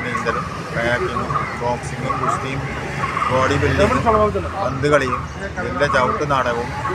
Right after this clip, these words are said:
പ്രാവ് പറപ്പിക്കൽ, ഇതിങ്ങനെ നമ്മൾക്ക് ആലോചിച്ചെടുക്കാവുന്ന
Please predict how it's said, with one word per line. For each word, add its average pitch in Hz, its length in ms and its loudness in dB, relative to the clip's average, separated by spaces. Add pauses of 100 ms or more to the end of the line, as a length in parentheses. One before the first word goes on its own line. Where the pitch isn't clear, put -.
(540)
പ്രാവ് 123 300 4
പറപ്പിക്കൽ, 135 400 2
ഇതിങ്ങനെ 143 300 2 (720)
നമ്മൾക്ക് 147 420 4
ആലോചിച്ചെടുക്കാവുന്ന 156 1000 4